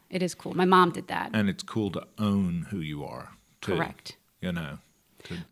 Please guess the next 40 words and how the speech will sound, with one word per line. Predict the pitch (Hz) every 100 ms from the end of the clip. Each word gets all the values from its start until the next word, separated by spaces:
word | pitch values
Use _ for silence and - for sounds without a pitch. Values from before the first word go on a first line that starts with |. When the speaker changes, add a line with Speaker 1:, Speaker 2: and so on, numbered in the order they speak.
| _ _ -
Speaker 1:
So | - 247 240
when | 233
I |
got | 226 226
to | 247
college, | 208 185 180 175 - _ _ _ _ _
I | 190
met | 180 180 -
all | 175 170
these | 170
m-, | 170 175 - _ _ _ -
people | 196 - 165
who | 165 160
are, | 165 160 160
are | 185
both | 247 170 - - _ _ -
of | 185
s-, | - _ -
something | 202 190 170
else. | 165 -
So | 190
my | 180
husband | 180 196 180 185
is | 175 165 160 - _ _ -
Puerto | 202 180
Rican | 175 170 165 170 160 _ _ _ _ _ - -
and | 180 165
from | 170 170 160 - - -
his | 170 160
mother | 170 165 165
is | 165 160 - -
Irish | - 165 160 160 -
Catholic. | - 165 160 180 -
<laughs> | 220 202 202 - 427 - - - - - 190 - - -
Um, | 240 208 196 190 139
Speaker 2:
So | 147
get | 123 135
the | 139
Irish | 107 127 127 113 -
in | 117